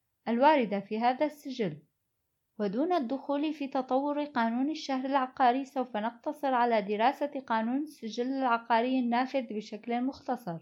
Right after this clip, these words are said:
وردت أحكام السجل العقاري في القرارين رقم مائة وثمانية وثمانون لام را و مائة وتسعة وثمانون لام را الصادرين في خمسة آذار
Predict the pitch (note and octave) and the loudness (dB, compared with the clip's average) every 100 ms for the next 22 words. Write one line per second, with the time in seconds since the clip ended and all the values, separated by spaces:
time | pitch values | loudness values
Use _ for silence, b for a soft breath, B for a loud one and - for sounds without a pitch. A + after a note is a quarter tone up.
0 | _ _ _ _ _ _ - A3+ D#4+ E4+ | _ _ _ _ _ _ -6 0 2 0
1 | D#4 C4+ C4 - C#4 C#4 - A3+ B3+ C4+ | 0 -2 -2 0 0 0 -8 -4 -2 -2
2 | C4+ B3+ B3 A#3 A#3 C4 C4 B3 - G3+ | 0 -2 2 4 4 0 -4 -8 0 2
3 | G#3+ G#3+ A#3 C4+ C4 B3+ A#3 A#3+ B3 _ | 2 2 2 2 0 0 0 0 -4 _
4 | _ _ _ - C4 D4 C#4+ A#3 A#3 G#3+ | _ _ _ -4 4 6 6 2 -4 -4
5 | A3+ C4+ C#4 C4 B3+ B3 A#3+ A#3 A#3 A#3+ | 0 0 0 0 0 -2 0 0 0 -2
6 | B3 A#3+ A#3+ C4 C#4 B3 A3+ A#3 A#3 - | -2 -4 4 6 6 4 4 4 0 -10
7 | _ _ _ _ A3 C4 C4+ C4 C4 _ | _ _ _ _ 4 6 8 6 -4 _
8 | _ _ _ _ _ - C4 C#4+ B3+ A#3 | _ _ _ _ _ -2 4 6 4 0
9 | - C#4 C#4+ C4+ C4 B3+ B3 A#3+ B3+ A#3+ | -2 0 2 -2 -2 0 2 2 0 2
10 | B3 C4+ C4+ B3 A#3+ - G#3 - A3 G#3 | 4 4 4 4 4 2 -10 -4 0 0
11 | G#3 A3+ C#4+ D4 B3+ A#3 B3 C4 C4 D4 | 2 2 0 -2 -6 -4 0 0 0 4
12 | B3 B3+ A#3+ A#3+ B3 B3 | 6 6 6 6 6 2